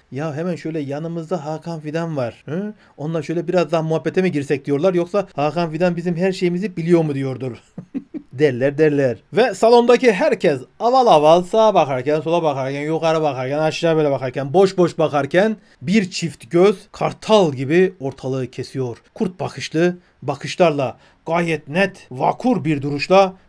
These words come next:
böyle duruyor. Kurt bakışlı Hakan Fidan Reis salonda tüm dikkatleri üzerine çekmeye başardı. İtalyan basını ve Yunan basını bu haberi adeta "Hakan Fidan orada nereyi kesiyor, neleri düşünüyor, nasıl bir plan kurguluyor?" diye manşet yaptılar.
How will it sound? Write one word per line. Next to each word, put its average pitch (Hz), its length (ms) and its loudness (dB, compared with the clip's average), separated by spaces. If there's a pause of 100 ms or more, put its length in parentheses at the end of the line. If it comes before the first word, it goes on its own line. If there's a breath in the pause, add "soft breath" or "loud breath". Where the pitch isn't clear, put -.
(220 soft breath)
böyle 143 340 -6
duruyor. 135 400 -8 (240)
Kurt 220 240 0
bakışlı 180 400 2
Hakan 175 420 0
Fidan 180 320 2
Reis 185 280 4
salonda 185 520 2
tüm 240 240 -2
dikkatleri 190 520 2
üzerine 170 420 0
çekmeye 165 400 -2
başardı. 170 680 0
İtalyan 190 480 2
basını 208 500 4
ve 208 80 0
Yunan 214 460 0
basını 160 500 0
bu 185 160 2
haberi 175 280 6
adeta 196 640 6 (140 soft breath)
"Hakan 156 380 0
Fidan 170 180 -2
orada 196 440 4
nereyi 151 480 0
kesiyor, 202 540 2
neleri 156 420 2
düşünüyor, 214 440 6 (160)
nasıl 233 400 2
bir 190 160 0
plan 180 300 4
kurguluyor?" 170 560 2 (180)
diye 190 260 2
manşet 156 400 -4
yaptılar. 123 420 -6